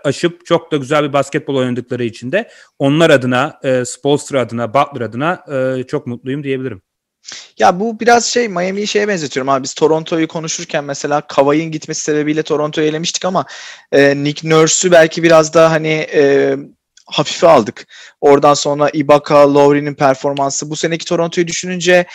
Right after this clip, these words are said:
Speaker 2: benzer bir sistem takımını görüyorum ben Miami'de. Ondan dolayı ta-, oyuncular yaşlanıyor. Kesinlikle katılıyorum.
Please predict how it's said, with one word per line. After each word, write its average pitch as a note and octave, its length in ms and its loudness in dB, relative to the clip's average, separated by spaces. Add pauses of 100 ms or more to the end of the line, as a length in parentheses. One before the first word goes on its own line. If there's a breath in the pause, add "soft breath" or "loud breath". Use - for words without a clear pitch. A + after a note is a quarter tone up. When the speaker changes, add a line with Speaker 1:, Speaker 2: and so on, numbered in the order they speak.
(340 loud breath)
Speaker 2:
benzer E3 360 4
bir F#3+ 60 -4
sistem G3+ 380 0
takımını G3 580 -2 (120)
görüyorum C#3 460 4
ben B2+ 140 2
Miami'de. C3+ 540 -2 (360 soft breath)
Ondan F3 400 2
dolayı F#3+ 380 2 (140)
ta-, - 180 -6
oyuncular E3 540 2 (100)
yaşlanıyor. E3+ 680 0 (160)
Kesinlikle D#3+ 400 -6
katılıyorum. E3 580 -2